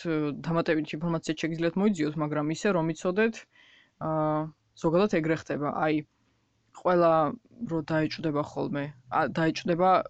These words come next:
მსხვერპლში აუცილებლად შეიტანენ ეჭვს. შენ რომ თქვა,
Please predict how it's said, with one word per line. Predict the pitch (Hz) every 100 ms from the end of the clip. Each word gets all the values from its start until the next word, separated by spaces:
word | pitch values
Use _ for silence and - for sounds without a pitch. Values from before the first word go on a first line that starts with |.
| -
მსხვერპლში | - - - 175 - 202 180
აუცილებლად | 165 160 - 170 165
შეიტანენ | 165 - - 147
ეჭვს. | 151 - - - - -
შენ | - 170
რომ | 160 147
თქვა, | - - 202